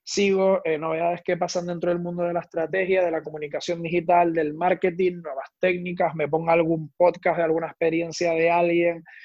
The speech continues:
que ha sacado, pues, una startup nueva, un proyecto nuevo y cuenta, pues, cómo se enfrentó a eso. O sea,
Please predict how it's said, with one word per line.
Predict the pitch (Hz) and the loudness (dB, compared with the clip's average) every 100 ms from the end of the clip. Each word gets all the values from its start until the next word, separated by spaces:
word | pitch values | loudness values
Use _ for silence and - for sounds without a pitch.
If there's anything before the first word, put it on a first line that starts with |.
| - - | -6 0
que | |
ha | 175 | 2
sacado, | - 160 175 170 170 160 | 4 2 2 2 -2 -2
pues, | 147 | -8
una | 165 156 | -8 -14
startup | - 170 160 165 156 | -8 -8 -4 -6 -6
nueva, | 175 175 170 165 | -4 -2 -2 -4
un | |
proyecto | 156 160 - 175 | -4 -4 -2 -4
nuevo | 170 180 180 175 175 | -2 -2 0 2 2
y | 165 | 2
cuenta, | - 175 165 165 | 2 2 2 -2
pues, | - | -2
cómo | 170 170 | -4 -4
se | 180 | -4
enfrentó | 160 175 165 170 | -4 -4 -4 0
a | 185 | 0
eso. | 214 226 | 0 -2
O | |
sea, | 185 | 0